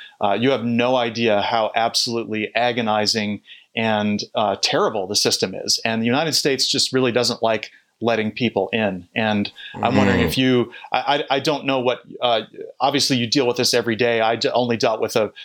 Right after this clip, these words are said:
Speaker 1: a personal situation, but it dragged on for years, and the person was ultimately not let in the country.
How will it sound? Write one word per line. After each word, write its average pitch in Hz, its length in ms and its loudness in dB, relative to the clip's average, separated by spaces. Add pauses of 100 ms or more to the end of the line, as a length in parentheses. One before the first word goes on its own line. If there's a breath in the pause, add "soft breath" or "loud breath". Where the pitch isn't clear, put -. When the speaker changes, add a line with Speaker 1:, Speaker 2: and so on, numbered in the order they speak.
(120 loud breath)
Speaker 1:
a 113 60 2
personal 131 400 -2
situation, 113 580 0
but 107 120 2
it 117 100 0
dragged 127 300 0
on 117 240 0
for 107 400 0 (200 loud breath)
years, 156 320 2
and 120 80 -2
the 120 60 -4
person 127 300 -2
was 113 140 0
ultimately 120 440 -2
not 110 360 0
let 117 220 0
in 110 140 -2
the 107 80 -2
country. 110 540 -4